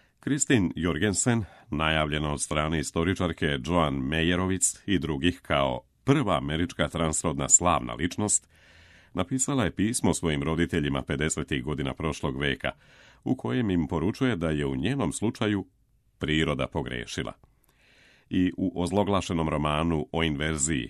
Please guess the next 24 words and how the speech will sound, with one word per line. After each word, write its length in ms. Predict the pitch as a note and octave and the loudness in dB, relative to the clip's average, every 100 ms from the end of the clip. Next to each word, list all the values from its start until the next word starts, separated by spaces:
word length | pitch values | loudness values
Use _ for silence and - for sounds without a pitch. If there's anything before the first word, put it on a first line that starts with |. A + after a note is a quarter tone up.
| _ - | _ -8
Bunar 440 | C#2 F2+ E2 B1 | 0 2 2 0
usamljenosti, 800 | D2+ - D#2 B1 A1 - - C#2 - | -2 -2 -2 -4 -6 -6 -4 -8 -10
protagonistkinja, 840 | - G#2 G2 F#2 G2 - G2+ E2 D2 - _ | -6 -4 -2 -2 -2 -2 0 0 0 -6 _
rođena 420 | - D2+ C#2 C2 G#1+ | -4 -2 -2 -6 -6
kao 220 | B1+ A#1 | -6 -6
žena, 320 | C#2 D2 F2 _ _ - - _ | -4 -2 -4 _ _ -20 -20 _
koja 240 | - C#2 | -2 -2
za 140 | A#1 C2+ | -2 -4
sebe 280 | - C2+ C#2 | -4 -4 -2
kaže 340 | F2+ E2+ C2 | 0 0 -2
da 100 | B1 | -6
se 140 | - | -6
zove 260 | C2 C#2+ A#1+ | -6 -6 0
Steven, 460 | - G#2+ A2 A1+ G#1+ _ - | 0 2 -2 -4 -8 _ -2
pati 400 | G#2+ - F2+ - | -2 0 -4 -4
zbog 280 | - E2+ - | -6 -4 -4
svog 240 | - E2 C#2 | -2 -2 -2
identiteta. 720 | C2+ B1 F2+ - A#1 - - _ _ _ _ _ _ _ _ - | -6 -4 -6 -4 -8 -10 -20 _ _ _ _ _ _ _ _ -6
Njena 240 | - G2 D#2+ | -2 0 0
guvernanta, 680 | F2+ F2 E2 F2+ D#2 E2 D2 _ _ - | 2 2 2 0 0 -2 -2 _ _ -4
takođe 500 | D#2 E2+ E2 D2 C2 | -4 0 0 0 -4
invertit, 580 | B1 D#2+ - G2 - - | -2 -4 -2 -6 -6 -4
poručuje 540 | G2 F2 - F2+ E2+ | -2 -2 0 0 2
joj 240 | E2 D#2+ | 2 0